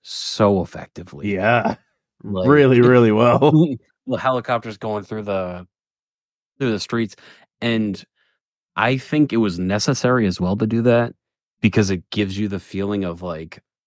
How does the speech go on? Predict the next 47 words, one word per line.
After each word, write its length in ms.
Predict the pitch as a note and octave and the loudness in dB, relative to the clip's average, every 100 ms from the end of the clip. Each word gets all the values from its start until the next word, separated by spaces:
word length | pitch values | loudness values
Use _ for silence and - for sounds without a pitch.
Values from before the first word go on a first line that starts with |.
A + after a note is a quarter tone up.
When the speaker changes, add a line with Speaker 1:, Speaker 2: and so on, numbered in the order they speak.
| - | -2
Speaker 1:
"Oh 100 | B2+ | -2
shit, 240 | - A2 - | -2 -6 -6
helicopters." 580 | F2+ E2+ D#2 - F2 | -10 -10 -12 -16 2
You 120 | A#2+ G2 | 4 4
know? 140 | F#2+ | 0
Speaker 2:
Yeah. 60 | - | -4
Speaker 1:
Like, 160 | F#2 G#2 | -4 -4
you 80 | |
can't 300 | A2+ C#3 A#2+ | -4 0 0
achieve 420 | G2+ - - A2+ G2 | -2 -4 0 0 2
that 180 | F2+ | 0
with 120 | G2 F2+ | 0 -4
a 60 | |
model, 400 | E2+ D#2+ D#2 D2 F#2 | -6 -8 -8 -10 -10
like, 180 | F2+ | -6
the 80 | G#2+ | -4
way 220 | G2+ F#2+ | -2 -4
it 80 | F#2 | 2
Speaker 2:
No, 200 | A#2+ A2 | 6 6
Speaker 1:
sways 260 | F2+ F2 E2+ | 2 -6 -10
Speaker 2:
yeah, 60 | F2+ | -12
Speaker 1:
and 100 | - | -12
stuff. 180 | E2+ | -8
Speaker 2:
yeah. 120 | - - | -8 -8
Speaker 1:
Like, 100 | E2+ - _ _ _ C#3 | -14 -20 _ _ _ 0
like, 100 | D3+ | 2
you 120 | A3 | 0
can, 680 | - - C#3+ B2+ F2+ D2 - _ - _ _ - | -2 -4 -2 0 -2 -6 -18 _ -20 _ _ 0
but 240 | A2+ F#2+ - _ | 0 0 -10 _
Speaker 2:
It's 220 | D#3+ A#2+ | 0 0
a 60 | - | -2
Speaker 1:
there's 160 | - | 0
just 180 | F2+ F2 | 2 2
Speaker 2:
lot. 80 | D2 | 0
Speaker 1:
something 640 | B1+ - B2 B2 - A#2 | -4 -4 -4 -4 -6 -4
Speaker 2:
Yeah. 220 | A2 F#2+ A2+ _ | -4 -4 -14 _
Speaker 1:
different, 460 | G2+ F#2+ - D#2+ - | -6 -6 -10 -14 -14
you 180 | - F#2 | -8 -6
know? 260 | F2+ F2 - _ _ _ _ _ _ | -4 -6 -10 _ _ _ _ _ _
But 100 | A2+ | 0
the 80 | A2+ | 2
way 200 | G#2+ C#3+ | 2 2
it 60 | B2+ | 0
was 100 | G2 | -4
shot, 460 | - A#2 A2 G#2+ - _ _ _ - | -4 0 2 0 -4 _ _ _ -10
I, 160 | G2 F#2 | -8 -6
I, 240 | G2 G2 | -6 -6